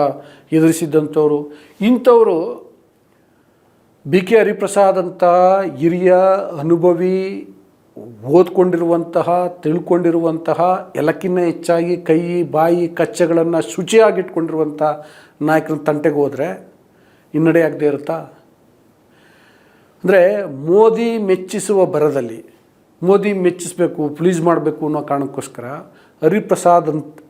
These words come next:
ಅಂಥವರ ತಂಟೆಗೆ ಹೋದ್ರೆ definitely ವಿಜಯೇಂದ್ರ ಅವ್ರಿಗೆ ಹಿನ್ನಡೆ ಆಗೋದು ಗ್ಯಾರಂಟಿ. ಮತ್ತು ಇನ್ನೂ ಒಂದು ವಿಷಯ ಹೇಳ್ಬೇಕಂತಂದ್ರೆ,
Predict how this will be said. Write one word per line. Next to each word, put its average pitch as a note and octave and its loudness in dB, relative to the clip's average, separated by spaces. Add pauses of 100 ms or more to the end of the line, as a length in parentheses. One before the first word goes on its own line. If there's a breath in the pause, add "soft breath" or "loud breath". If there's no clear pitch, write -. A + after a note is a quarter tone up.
ಅಂಥವರ D#3 2 (880)
ತಂಟೆಗೆ D#3 0
ಹೋದ್ರೆ D3 -10 (340 soft breath)
definitely F#3 -2
ವಿಜಯೇಂದ್ರ D#3 -2
ಅವ್ರಿಗೆ C#3+ -4
ಹಿನ್ನಡೆ C#3 -6
ಆಗೋದು C3+ -12 (420 soft breath)
ಗ್ಯಾರಂಟಿ. C3 0 (1160 soft breath)
ಮತ್ತು A3+ 4
ಇನ್ನೂ G#3+ -2
ಒಂದು A3+ -2
ವಿಷಯ G3+ -2
ಹೇಳ್ಬೇಕಂತಂದ್ರೆ, E3 -2